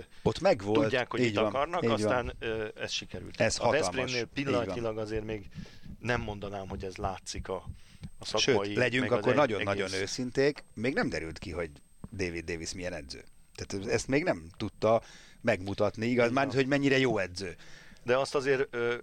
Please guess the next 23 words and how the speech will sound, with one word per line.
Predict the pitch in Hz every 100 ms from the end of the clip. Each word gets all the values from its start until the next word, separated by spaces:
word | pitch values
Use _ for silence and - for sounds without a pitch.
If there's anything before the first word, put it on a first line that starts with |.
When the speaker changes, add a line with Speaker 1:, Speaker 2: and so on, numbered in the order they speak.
| -
Speaker 2:
anélkül, | 127 131 107 117
hogy | 107 110
őt, | 110 - -
őt | 104 -
bármilyen | 113 110 101
módon | 104 104 98
kritizálnánk, | 95 101 - 104 107 110 113 113 - - - - - -
ö, | - 98 98
mindenképp | 101 120 107 - 95 - - - - - - - - - - -
le | 101 92
kell | 98
szögezni, | - 101 98 107 110
hogy | 104 107
ő | 107
azért | 104 104
nem | 110 123
egy | 92
pásztor, | - 90 - - 101
aki | 101 - 101 92 -
Speaker 1:
Hát | 98
nem. | 98 87 78 - - -
Speaker 2:
tíz | 110 107
Speaker 1:
Egy | 92